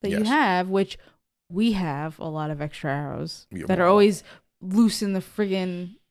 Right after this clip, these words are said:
Speaker 1: case that we have.
Speaker 2: Yes, we have a case that right now that's full of arrows. There's about a hundred arrows sitting in a case, yes.
Speaker 1: You have a tube to put all of your extra arrows in.
Speaker 2: Mm-hmm.
Speaker 1: And then you got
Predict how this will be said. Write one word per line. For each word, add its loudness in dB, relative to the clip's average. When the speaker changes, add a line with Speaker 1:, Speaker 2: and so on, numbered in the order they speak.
Speaker 1:
case -2
that -4
we -4
have. -4
Speaker 2:
Yes, -8
we -2
have -2
a -8
case -2
that -4
right -6
now -8
that's -8
full 2
of -2
arrows. -2
There's -8
about 0
a 0
hundred 2
arrows 4
sitting -4
in -10
a -10
case, -10
yes. -16
Speaker 1:
You 4
have 4
a -4
tube -4
to -4
put -2
all 2
of 0
your 2
extra 0
arrows -2
in. -4
Speaker 2:
Mm-hmm. 2
Speaker 1:
And 2
then 4
you 4
got 2